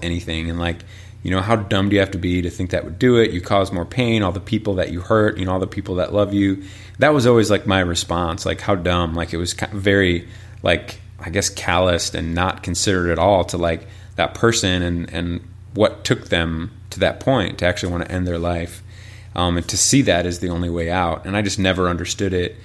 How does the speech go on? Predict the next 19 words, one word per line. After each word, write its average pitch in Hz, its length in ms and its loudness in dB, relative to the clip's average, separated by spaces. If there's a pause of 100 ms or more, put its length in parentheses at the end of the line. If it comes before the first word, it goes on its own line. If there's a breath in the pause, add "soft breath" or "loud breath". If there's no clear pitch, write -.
(380 loud breath)
Um, 101 240 2
and 117 140 4
then, 143 320 4
you 120 100 2
know, 110 140 4
probably 107 640 4 (240)
towards - 560 0 (180)
middle 104 320 4
to 101 140 -4
late 98 160 2
November, 92 600 2
I 92 120 -4
just 104 240 -4
really 101 400 4
started, 92 580 0 (360 loud breath)
you 98 80 0
know, 92 80 2
thinking 95 440 0
about, 90 480 2